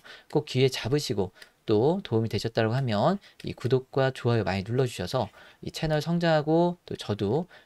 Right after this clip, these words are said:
여러분들 실버 버튼 받을 수 있도록 도와주시면은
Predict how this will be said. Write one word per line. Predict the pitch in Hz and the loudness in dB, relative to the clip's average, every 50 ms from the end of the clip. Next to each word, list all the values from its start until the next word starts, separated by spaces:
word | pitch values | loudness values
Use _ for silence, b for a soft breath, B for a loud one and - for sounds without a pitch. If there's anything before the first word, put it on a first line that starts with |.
| B - | B -6
여러분들 | - 98 95 98 - - | -6 -6 -4 -6 -6 -6
실버 | - - 175 165 170 160 | -4 -2 0 2 2 2
버튼 | 143 143 139 - 113 | 2 0 -2 -4 -6
받을 | - - - 110 | -6 -6 -4 -4
수 | - - 90 | -4 -6 -8
있도록 | - - 95 92 - 127 113 B B B B _ - | -6 -4 -4 -2 -2 -2 -4 B B B B _ -8
도와주시면은 | - 113 110 107 - 98 - - 110 98 98 127 143 135 | -4 -4 -2 -2 -4 -6 -6 -6 -4 -4 -4 -4 -4 -4